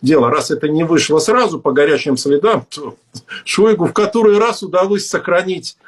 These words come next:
в общем, жизнь. Потому что в марте двадцать второго года, м, после начала так называемой специальной военной операции, точнее, крайне неудачного ее начала,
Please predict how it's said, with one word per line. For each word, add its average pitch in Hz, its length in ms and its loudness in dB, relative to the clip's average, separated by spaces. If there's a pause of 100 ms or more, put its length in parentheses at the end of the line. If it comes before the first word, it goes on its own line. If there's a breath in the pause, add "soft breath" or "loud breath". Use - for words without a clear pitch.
(300 loud breath)
в 160 60 -2
общем, 175 280 2
жизнь. 147 600 -2
Потому 139 280 -2
что 156 220 -2
в - 20 0
марте 247 300 -2
двадцать 170 300 -4
второго 143 340 2
года, 107 480 -4 (140)
м, 135 520 -8 (320 loud breath)
после 151 260 2
начала 147 460 2
так 131 160 -4
называемой 135 520 2
специальной 123 520 -2
военной 123 320 2
операции, 120 460 0
точнее, 131 360 -4
крайне 156 380 -2
неудачного 147 680 -4
ее 117 120 -8
начала, 180 640 -2